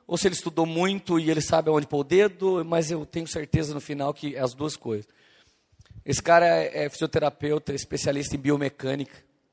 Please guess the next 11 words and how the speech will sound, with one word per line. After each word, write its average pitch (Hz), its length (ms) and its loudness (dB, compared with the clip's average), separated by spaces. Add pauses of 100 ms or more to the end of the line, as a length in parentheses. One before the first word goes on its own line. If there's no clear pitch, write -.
(880)
E 135 560 0 (120)
quando 151 220 -2
eu 156 40 2
fui 165 140 -2
fazer 156 240 4
a - 20 8
última 156 240 0
missão 156 320 -2
nos 156 120 -6
Estados 143 260 0
Unidos, 139 560 -6